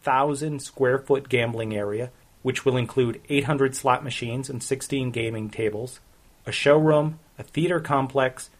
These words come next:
two hundred and forty hotel rooms, pools, and much more. And so if it all goes according to what he has planned, you'll be able to eat at Jethro's all-you-can-eat buffet, dine on billiard tables at Drysdale's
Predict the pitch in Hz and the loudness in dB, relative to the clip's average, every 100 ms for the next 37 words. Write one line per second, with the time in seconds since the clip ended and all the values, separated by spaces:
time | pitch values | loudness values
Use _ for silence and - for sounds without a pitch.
0 | _ - 196 202 190 165 147 123 123 156 | _ 0 0 2 2 2 4 2 0 2
1 | 156 147 143 - 123 - 131 131 113 110 | 4 4 0 -2 -4 2 2 2 -2 -4
2 | 117 - - _ - 170 185 185 185 160 | -8 -14 -20 _ -4 2 4 4 2 0
3 | 135 120 120 123 - 117 92 - - _ | -4 -2 -2 -2 -2 -2 -4 -8 -20 _
4 | _ - 117 131 127 127 143 156 - - | _ -10 -2 4 6 6 2 -2 -10 -4
5 | 160 180 165 165 147 139 - 147 139 127 | 2 2 4 4 4 2 4 6 6 2
6 | 127 139 147 131 127 123 131 127 123 - | -2 -2 -4 0 0 0 0 2 0 0
7 | 143 139 117 101 - - _ 151 175 165 | 0 2 2 -2 -8 -20 _ 0 2 2
8 | 151 135 - 165 156 147 - - 143 165 | 2 0 -2 0 2 0 -2 0 0 4
9 | 151 139 - - 156 185 170 156 131 143 | 4 4 0 0 2 4 0 -2 -6 -4
10 | 156 160 127 127 - 165 170 170 160 - | -4 -6 -4 -4 0 0 2 2 -2 -12
11 | - - - 123 151 165 147 139 120 139 | -20 -12 -2 0 2 4 4 2 6 6
12 | 165 139 117 123 120 135 139 143 120 113 | 6 2 0 -4 -2 0 0 0 -4 -4
13 | - - - 107 120 135 131 127 127 120 | -10 -14 -2 2 4 4 2 4 4 2
14 | 117 | -4